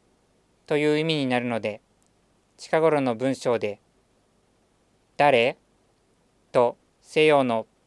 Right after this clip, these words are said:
マークのついているのにちょうど相当しているのであります。すなわちこの句では、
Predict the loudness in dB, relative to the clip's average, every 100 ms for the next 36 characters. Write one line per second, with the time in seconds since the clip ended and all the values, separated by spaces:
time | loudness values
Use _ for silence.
0 | _ _ -6 -2 -2 -2 -4 -4 -8 -4
1 | 0 0 -2 -6 -8 -12 _ -2 0 2
2 | 0 0 0 2 0 0 -2 -2 0 -2
3 | -2 -8 -10 -14 -20 -20 _ _ _ _
4 | _ _ _ _ _ _ _ _ _ _
5 | _ _ _ _ _ _ _ _ _ _
6 | _ -8 -2 0 0 -2 -6 -2 -2 -4
7 | 0 2 2 -2